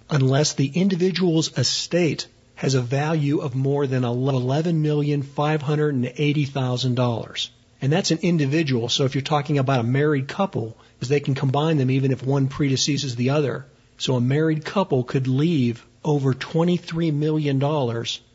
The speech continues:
to the heirs without paying any federal estate tax at all.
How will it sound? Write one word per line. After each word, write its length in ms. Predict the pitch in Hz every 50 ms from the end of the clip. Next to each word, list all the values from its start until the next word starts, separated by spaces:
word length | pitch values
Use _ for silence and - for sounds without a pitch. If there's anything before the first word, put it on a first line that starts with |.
| _ -
to 100 | - 139
the 140 | 127 123 -
heirs 460 | 143 143 139 120 107 113 - - - - - - - _ _ _ _ _ _ _ _ _
without 420 | - 127 - - 143 147 - - -
paying 320 | - 156 147 147 139 160
any 200 | 156 147 139 131
federal 760 | 131 - - - 147 151 151 151 139 135 123 120 127 131 - - -
estate 500 | 131 - - - - - 156 165 180 -
tax 360 | - - 139 135 135 135 -
at 160 | 135 127 117 127
all. 460 | 131 151 151 127 104 95 98 -